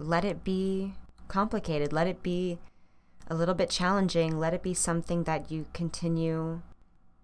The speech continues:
reminding yourself and continue practicing, and again, not judging yourself. It's just so freeing because, like I said, society is judging us and putting pressure on us, and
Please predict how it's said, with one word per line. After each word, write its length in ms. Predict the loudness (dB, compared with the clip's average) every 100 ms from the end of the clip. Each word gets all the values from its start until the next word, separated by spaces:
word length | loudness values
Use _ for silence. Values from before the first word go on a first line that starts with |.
| -2
reminding 480 | 2 4 4 4 2
yourself 440 | 0 0 0 0
and 100 | -2
continue 460 | -2 -2 0 -2 -2
practicing, 920 | -2 -2 -2 -4 -2 -2 -4 -6 -8 -10 -6
and 720 | -4 -4 -4 -8 -8 -12 -12 -16 -20 -20 -12
again, 380 | -6 -2 2 2
not 240 | 2 0 0
judging 360 | -2 0 -2
yourself. 640 | -2 -2 -2 -2 -4 -6 -10 -14 -20 -20 -20 -20 -20 -8
It's 160 | 0 2
just 180 | 4 4
so 160 | 4
freeing 760 | 2 0 0 2 2 0 -6 -6
because, 460 | -6 -6 -4 -2 2
like 160 | 2
I 100 | 2
said, 500 | 0 2 2 2 -2 -8 -16 -18 -12 -10 -4
society 580 | 0 6 8 8 6 2
is 120 | 2
judging 380 | 2 2 2 2
us 180 | 2
and 100 | 0
putting 220 | 0 0 0
pressure 380 | 0 -2 0
on 160 | 0 0
us, 160 | 0 -2
and 160 | -2